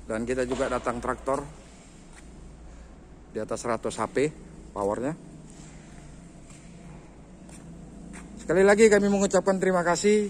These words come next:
kepada seluruh customer yang telah mempercayakan spare part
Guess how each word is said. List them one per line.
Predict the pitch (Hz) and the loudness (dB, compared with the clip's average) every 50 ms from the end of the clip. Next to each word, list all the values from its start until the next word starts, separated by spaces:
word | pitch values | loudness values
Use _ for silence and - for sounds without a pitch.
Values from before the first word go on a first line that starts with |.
| 185 - - | -6 -10 -10
kepada | - 135 135 143 151 151 | -6 -2 0 0 0 0
seluruh | - 151 151 160 160 160 160 156 156 156 147 | 0 2 4 6 6 6 6 6 6 4 2
customer | 147 160 143 - 156 151 160 175 185 190 196 190 175 175 - - - - - 113 | 0 -4 -4 -2 -2 -2 0 0 0 0 0 -2 -4 -8 -14 -16 -18 -16 -10 -4
yang | 120 117 123 123 | -4 -2 -2 0
telah | 135 135 135 135 | 0 0 2 2
mempercayakan | 139 131 131 - 135 - 139 135 131 123 - 139 135 123 | 2 0 -2 -4 -2 0 2 2 2 2 0 -2 -2 -2
spare | - - 131 131 131 - | -4 -4 -4 -4 -4 0
part | - - - | 0 0 0